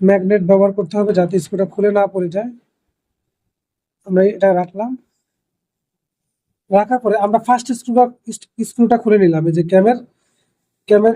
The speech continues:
কানেক্টিং এর ভিতরে যে ক্যামটা রয়েছে, সেই ক্যামের ফার্স্ট স্ক্রুটা আমরা খুলে নিলাম। এই দেখেন, এই ফার্স্ট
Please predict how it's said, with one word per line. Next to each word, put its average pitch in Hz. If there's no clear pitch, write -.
কানেক্টিং 208
এর 226
ভিতরে 214
যে 240
ক্যামটা 208
রয়েছে, 180
সেই 214
ক্যামের 220
ফার্স্ট 220
স্ক্রুটা 208
আমরা 180
খুলে 202
নিলাম। 143
এই 180
দেখেন, 175
এই 185
ফার্স্ট 185